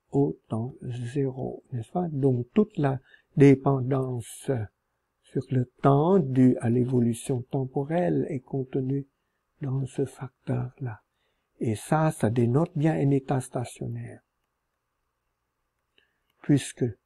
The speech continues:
la fonction qui évolue dans le temps est un produit de deux facteurs.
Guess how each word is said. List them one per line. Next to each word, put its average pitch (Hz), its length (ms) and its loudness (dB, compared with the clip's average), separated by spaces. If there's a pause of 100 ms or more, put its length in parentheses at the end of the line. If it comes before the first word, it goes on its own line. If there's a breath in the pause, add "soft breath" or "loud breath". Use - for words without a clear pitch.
(560)
la 113 120 -8
fonction 139 440 2
qui 185 140 4
évolue 147 380 6
dans 143 160 2
le 139 120 -2
temps 196 320 0
est 254 200 -2
un 139 100 2
produit 135 440 2
de 127 120 -2
deux 131 160 4
facteurs. 135 680 -6